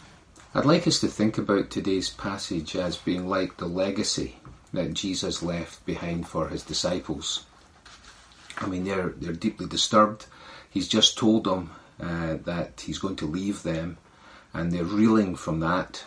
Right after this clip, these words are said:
In fact, he's going to be on the cross by first thing the next, uh, morning, but rather than thinking about that,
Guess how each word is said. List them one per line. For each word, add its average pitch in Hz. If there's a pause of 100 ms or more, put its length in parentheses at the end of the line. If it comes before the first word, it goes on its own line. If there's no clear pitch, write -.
(560)
In 85
fact, -
he's 85
going 95
to 78 (140)
be 87
on 87
the -
cross 90
by 80
first -
thing 87
the -
next, -
uh, 151
morning, 170
but - (420)
rather 143
than 117 (720)
thinking 113
about 92
that, 92